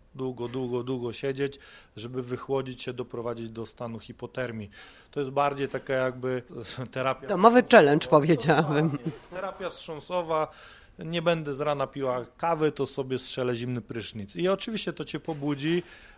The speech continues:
Speaker 1: da ci energetycznego kopa, bo nasz organizm zareaguje jak na każdą sytuację stresową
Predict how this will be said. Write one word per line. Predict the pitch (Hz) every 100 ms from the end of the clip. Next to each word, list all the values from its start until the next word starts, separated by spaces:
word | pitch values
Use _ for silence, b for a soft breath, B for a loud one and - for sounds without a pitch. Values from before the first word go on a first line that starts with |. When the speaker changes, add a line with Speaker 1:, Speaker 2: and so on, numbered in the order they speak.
| _
Speaker 1:
da | 143 151
ci | 156
energetycznego | 151 143 139 143 - - 151 139 143
kopa, | 143 139 - 156
bo | 147 151
nasz | 151 -
organizm | 151 139 143 151 - 131
zareaguje | 143 151 147 151 151
jak | 151 151
na | 151 147
każdą | 151 147 143
sytuację | - 143 147 143 143 - 135
stresową | - 143 - 135 139 143